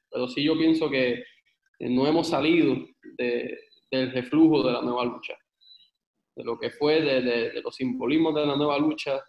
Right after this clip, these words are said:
de todo lo que tuvo que ver alrededor de la nueva lucha, y eso no significa ni remotamente que no hubo aportaciones importantes de la nueva lucha, con esto estoy minimizando, eh, todo lo que sucedió bajo la nueva lucha. O sea,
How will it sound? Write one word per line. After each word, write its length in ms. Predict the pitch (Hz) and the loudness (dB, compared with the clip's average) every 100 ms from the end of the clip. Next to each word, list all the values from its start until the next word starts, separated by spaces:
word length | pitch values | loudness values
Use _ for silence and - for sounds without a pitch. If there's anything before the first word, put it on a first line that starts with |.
| - | -12
de 160 | 117 120 | -10 -2
todo 160 | 143 | 0
lo 100 | 156 | 0
que 100 | 147 | 0
tuvo 200 | 151 151 | -2 -2
que 100 | 143 | 0
ver 220 | 143 143 | 0 0
alrededor 440 | 139 135 131 131 147 | -2 0 0 2 0
de 60 | |
la 120 | 143 143 | -2 -2
nueva 220 | 143 139 | -2 0
lucha, 360 | 156 - 135 - _ - | -2 -2 -6 -8 _ -4
y 100 | 131 | -2
eso 200 | 135 165 | 0 2
no 100 | 165 | 2
significa 640 | 160 156 143 151 151 170 | 2 2 2 2 0 2
ni 100 | 156 | 2
remotamente 800 | 135 127 139 151 139 143 147 160 | 2 2 0 0 0 -2 -2 -4
que 220 | 147 127 - - | 0 -2 -4 -6
no 160 | 147 139 | 0 2
hubo 280 | 151 156 151 | 4 4 2
aportaciones 680 | 156 143 135 - 143 151 | -2 0 -2 -2 0 2
importantes 500 | 156 151 131 135 160 | 2 0 -2 0 2
de 100 | 151 | 2
la 120 | 143 | 2
nueva 220 | 127 139 135 | 0 -2 -4
lucha, 260 | 147 143 170 | -6 -4 -4
con 80 | 135 | -4
esto 140 | - | -6
estoy 180 | - 147 | -4 2
minimizando, 840 | 147 147 135 131 131 156 147 131 - _ - _ - | 4 4 2 0 2 4 4 2 -2 _ -20 _ -2
eh, 300 | 127 123 120 | 2 2 2
todo 200 | 135 143 | 2 4
lo 100 | 156 | 4
que 60 | 156 | 0
sucedió 500 | - - 135 135 139 | -4 -8 0 2 4
bajo 160 | 151 | 6
la 60 | 151 | 6
nueva 240 | 147 147 | 4 4
lucha. 320 | 135 147 - 208 165 | 2 0 0 0 0
O 60 | |
sea, 200 | - 123 | 0 -2